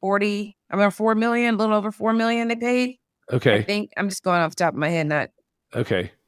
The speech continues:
Speaker 2: Well, it's all stuff people could Google, a-, and it's just a lot. It was a lot that the bank, it wasn't an insignificant amount of money the bank had to pay.
Speaker 1: No.
Speaker 2: Di-, did they, did they follow the, the proper protocols for opening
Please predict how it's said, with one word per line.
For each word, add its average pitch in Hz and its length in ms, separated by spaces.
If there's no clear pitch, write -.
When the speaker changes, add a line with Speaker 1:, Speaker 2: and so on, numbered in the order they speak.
Speaker 2:
Well, 170 160
it's 160 140
all 165 120
stuff - 300
people 117 220
could 113 180
Google, 113 440
a-, 123 260
and 127 100
it's 120 160
just 143 140
a 131 60
lot. 120 280
It 135 60
was 147 140
a 143 40
lot 139 360
that 123 120
the 117 60
bank, 113 280
it 143 60
wasn't 165 360
an 139 140
insignificant 139 680
amount 123 140
of 113 60
money 113 160
the 101 80
bank 117 280
had 92 160
to - 40
pay. - 300
Speaker 1:
No. 185 220
Speaker 2:
Di-, 139 100
did 135 240
they, 190 160
did 160 440
they 196 140
follow 175 420
the, 143 140
the 143 160
proper 135 420
protocols 139 640
for 127 200
opening 123 520